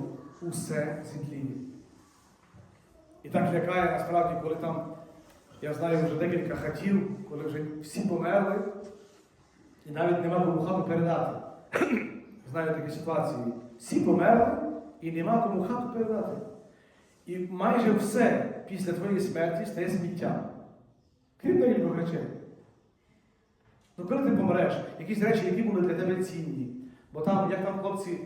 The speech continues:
вони там морську зірку знайшли у морі, треба з собою морську зірку притягнути до, до хати. Там, вони там знайшли якусь там,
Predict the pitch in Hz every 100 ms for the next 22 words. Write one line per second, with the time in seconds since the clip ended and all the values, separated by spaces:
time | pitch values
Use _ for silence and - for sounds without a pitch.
0 | - - 160 190 185 - 165 170 165 -
1 | 202 202 214 - 202 185 190 208 190 196
2 | 196 190 190 196 185 - 202 196 185 165
3 | 170 190 - 185 170 170 170 180 165 165
4 | 170 156 - 131 - - - - - -
5 | 160 160 180 202 202 - 190 190 202 202
6 | 196 196 196